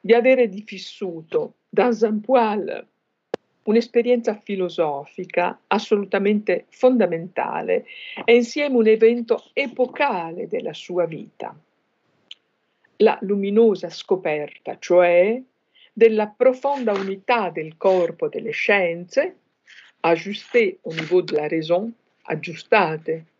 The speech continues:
al livello della ragione, tutte ricomposte sulla ragione, opera e missione di uno solo, che si duplica nell'impegno personale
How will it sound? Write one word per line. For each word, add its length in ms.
al 160
livello 500
della 300
ragione, 800
tutte 520
ricomposte 1120
sulla 320
ragione, 580
opera 360
e 60
missione 500
di 80
uno 180
solo, 600
che 140
si 160
duplica 840
nell'impegno 720
personale 1200